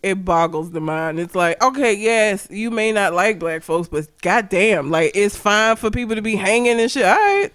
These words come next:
I don't understand. <laughs> Um, I guess, though, watching those movies and, like,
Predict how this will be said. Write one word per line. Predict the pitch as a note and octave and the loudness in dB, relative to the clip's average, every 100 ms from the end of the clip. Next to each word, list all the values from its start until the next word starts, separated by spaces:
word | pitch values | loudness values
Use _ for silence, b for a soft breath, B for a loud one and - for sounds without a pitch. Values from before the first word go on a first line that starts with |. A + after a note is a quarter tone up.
| - | -2
I | G3+ | 2
don't | C#4 D#4 | 4 4
understand. | D#4 D#4 - D#4 F4+ - - - | 4 0 -2 2 2 2 -2 -8
<laughs> | C#4 b b b b b b - | -10 b b b b b b 0
Um, | A3+ A3 G3+ - - _ - | 4 4 2 -2 -14 _ -2
I | F#3+ | 0
guess, | C4 D4+ B3+ | 2 0 2
though, | A#3+ A#3+ A3 | 0 2 0
watching | G3 F#3+ G3+ A#3+ G3+ | 0 0 0 -4 -4
those | F3+ F#3 | -2 -2
movies | F3+ F3 F3+ F3 E3+ | -2 -2 0 -2 -2
and, | E3 D#3+ | -6 -4
like, | E3 E3 D#3 - | -6 -6 -10 -16